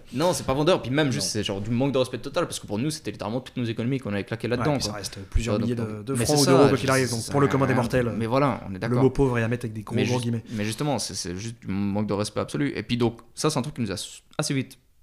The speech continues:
Speaker 1: assez vite saoulé. Du coup, quand on a commencé à vendre, quand on faisait des plus, on faisait des plus petites pièces, certes, genre des, des just comme ça, qui sont codé-, considérées petites pièces, entre guillemets, évidemment. Mais on faisait hyper gaffe à ce qu'elles soient toutes d'origine, qu'elles soient en bon état, et cetera. Et on le précisait tout le temps aux gens. Et on disait tout le temps aux gens,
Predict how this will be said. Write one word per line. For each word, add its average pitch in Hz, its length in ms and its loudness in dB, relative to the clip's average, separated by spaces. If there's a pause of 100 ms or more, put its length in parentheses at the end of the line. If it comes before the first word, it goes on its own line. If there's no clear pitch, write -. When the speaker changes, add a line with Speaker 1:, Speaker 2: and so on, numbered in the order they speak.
(240)
Speaker 1:
assez 123 160 -8
vite 110 100 -10
saoulé. 131 240 -4
Du - 80 -10
coup, 147 140 -6
quand - 160 -8
on 101 40 -2
a 98 40 -4
commencé 123 260 -2
à 117 60 2
vendre, 117 300 -2 (260)
quand - 140 -18
on 101 40 -8
faisait 101 100 -6
des 92 80 -8
plus, - 200 -12
on 117 60 -4
faisait 107 160 -6
des 104 60 -8
plus 147 160 -4
petites - 180 -8
pièces, - 380 0
certes, - 320 -4 (100)
genre 90 140 -8
des, 95 120 -8
des 98 160 -4
just 104 260 -6
comme 107 180 -8
ça, 113 140 -4
qui - 120 -14
sont 110 100 -8
codé-, 107 300 -2 (140)
considérées 110 440 -2 (140)
petites 110 320 -8
pièces, - 400 -2 (420)
entre - 220 -10
guillemets, 104 240 -2
évidemment. 101 320 -2 (500)
Mais 117 300 4
on 120 80 -4
faisait 104 160 -2
hyper 127 260 -4
gaffe 123 360 -4 (140)
à - 60 -10
ce - 60 -10
qu'elles 104 100 -6
soient 104 140 -6
toutes 113 140 -8
d'origine, 113 480 0
qu'elles 110 100 -6
soient 98 140 -6
en 98 40 -6
bon 101 140 -2
état, 104 180 -2
et 107 60 -2
cetera. 104 300 -6 (280)
Et - 60 -8
on 101 60 -2
le 95 100 -2
précisait 131 340 -2
tout 123 100 -4
le 117 40 -8
temps 117 120 -2
aux 113 40 -4
gens. 101 220 -4
Et 90 60 -6
on 95 100 -4
disait 107 180 -6
tout 165 120 -4
le - 60 -8
temps 165 140 2
aux 147 80 4
gens, 135 240 2